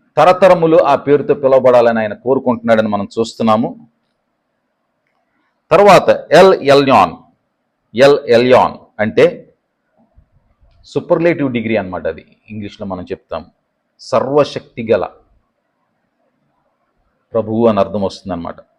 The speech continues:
ఆయనకి ఎటువంటి బౌండరీస్ లేవు,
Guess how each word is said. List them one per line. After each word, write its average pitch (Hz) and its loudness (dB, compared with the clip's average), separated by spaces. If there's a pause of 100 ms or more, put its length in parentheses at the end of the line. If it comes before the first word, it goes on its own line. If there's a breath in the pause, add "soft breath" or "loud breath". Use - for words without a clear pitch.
(880)
ఆయనకి 127 -2
ఎటువంటి 123 -6
బౌండరీస్ 123 -2
లేవు, 98 -4